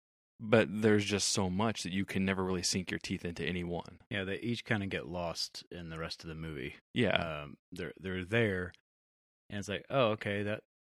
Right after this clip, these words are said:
Speaker 2: that's interesting," but then it takes you right out of it into something else, and then
Speaker 1: Yeah.
Speaker 2: you, it just kinda leaves it there.
Speaker 1: Yeah. It,
Speaker 2: It
Speaker 1: it
Speaker 2: is
Speaker 1: doesn't,
Speaker 2: weird.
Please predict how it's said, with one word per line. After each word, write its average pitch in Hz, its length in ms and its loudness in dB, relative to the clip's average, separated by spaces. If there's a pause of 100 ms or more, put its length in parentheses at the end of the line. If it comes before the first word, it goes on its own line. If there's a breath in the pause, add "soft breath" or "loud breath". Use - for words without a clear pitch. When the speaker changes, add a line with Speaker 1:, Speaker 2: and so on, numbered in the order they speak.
(220)
Speaker 2:
that's 110 360 -6
interesting," 101 640 -4
but 98 80 -4
then 95 160 -2
it 92 80 -4
takes - 300 0
you 104 80 0
right 98 120 2
out 101 160 2
of 98 80 0
it 101 140 -2
into 98 240 -6
something 95 320 -2
else, 98 400 0
and 95 160 -2
then 92 220 -4
Speaker 1:
Yeah. 95 220 6 (180)
Speaker 2:
you, 107 140 -8 (180)
it 98 80 -6
just 104 200 -8
kinda 104 200 -2
leaves 101 260 -2
it 98 120 -6
there. 87 300 -2 (240)
Speaker 1:
Yeah. 151 280 6 (440)
It, 127 100 12
Speaker 2:
It 113 80 8
Speaker 1:
it - 100 12
Speaker 2:
is - 20 2
Speaker 1:
doesn't, 139 300 8
Speaker 2:
weird. 95 240 0